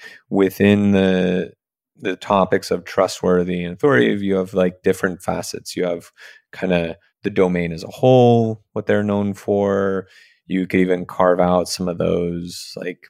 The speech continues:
E A T factors within it, depending on, like, the vertical or niche. And then also there's that trust or authority to different directories, subdirectories, subtopics that you're showing,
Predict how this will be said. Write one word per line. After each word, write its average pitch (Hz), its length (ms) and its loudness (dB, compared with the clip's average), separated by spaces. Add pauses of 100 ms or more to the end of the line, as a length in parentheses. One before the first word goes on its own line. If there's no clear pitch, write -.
(280)
E 90 240 -2
A 85 160 -4
T 123 300 -2
factors 104 920 0
within 98 320 4
it, 95 240 2
depending 95 380 -2
on, 92 180 0
like, 92 200 -4
the - 100 -2
vertical 92 400 0
or 92 260 0
niche. 92 460 -4 (300)
And 107 120 0
then 101 80 2
also 104 400 4
there's 95 360 -2 (300)
that 90 480 2 (320)
trust - 420 2
or 101 60 4
authority 98 600 0
to 95 500 0
different 90 800 -2 (240)
directories, 92 960 0
subdirectories, 92 840 0
subtopics 92 960 2
that 92 100 -2
you're 92 160 -2
showing, 87 720 -4